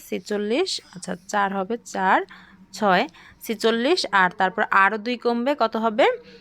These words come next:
আরও দুই কমলে হয় চুয়াল্লিশ, আরও দুই কমলে কত হয়? বিয়াল্লিশ, আরও দুই কমলে কত হয়? চল্লিশ, আরও দুই কমলে কত হয়? আটত্রিশ। দেখো, এখানে কিন্তু আটত্রিশ পর্যন্তই, আহ, শেষ হবে সেটা বলেছে,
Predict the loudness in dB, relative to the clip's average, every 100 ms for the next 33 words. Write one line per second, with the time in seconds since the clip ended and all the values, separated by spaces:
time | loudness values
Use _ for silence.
0 | -20 _ -2 0 0 0 -2 -2 0 -2
1 | 2 2 2 -2 -6 0 0 2 2 0
2 | 0 -4 2 2 4 0 -2 -4 -2 -4
3 | -2 -2 -4 -4 0 0 0 -2 -2 0
4 | 0 -2 -2 -4 -6 -2 0 0 -4 -6
5 | -6 -6 -4 -6 -6 -2 -2 -2 -8 -6
6 | -4 -2 0 0 -2 -12 -16 -18 -4 0
7 | 0 0 -2 -2 -2 0 -2 -2 0 2
8 | 2 0 -12 -18 -6 0 0 0 -10 -8
9 | -8 -12 -16 -20 -4 -4 2 2 2 0
10 | -2 -2 -6 0 4 4 2 -4 -10 -8
11 | -10 -6 -8 -2 0 0 -2 -8 -10 -20
12 | -8 -2 0 0 4 4 4 2 2 -4
13 | -4 -2 0 -2 -6